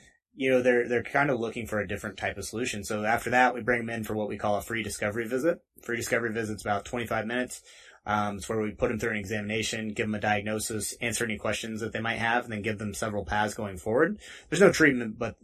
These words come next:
uh, what it is, is it gives them more information so they can make a better, more well-informed decision about their health. And so, you know, we've already given them an, an hour of our time before we have ever done anything. And I think by the time you give somebody that much, they know whether they wanna work with you or not. And then after that, obviously, you know, we,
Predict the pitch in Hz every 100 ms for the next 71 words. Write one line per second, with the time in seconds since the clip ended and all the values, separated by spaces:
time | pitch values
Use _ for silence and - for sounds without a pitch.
0 | 135 113 107 104 120 113 113 98 95 95
1 | 110 113 107 113 104 104 107 104 110 98
2 | 101 101 101 101 98 90 101 104 101 98
3 | 95 104 104 107 110 101 98 - 101 104
4 | 98 92 85 123 175 - - - - -
5 | 123 151 143 131 131 123 139 170 147 131
6 | 120 113 107 110 - 117 113 113 - 120
7 | 139 127 113 113 107 110 107 104 98 110
8 | 110 110 104 - _ 110 110 104 101 98
9 | 104 107 - 92 101 147 147 160 120 120
10 | 117 110 98 - 110 - 113 107 101 101
11 | 101 101 123 - - 110 113 107 98 95
12 | 95 92 92 90 90 87 - - 110 107
13 | - - - - - - - - 123 131
14 | 131 120 110 104 101 104 107 - 98 98
15 | 98 95 92 98 101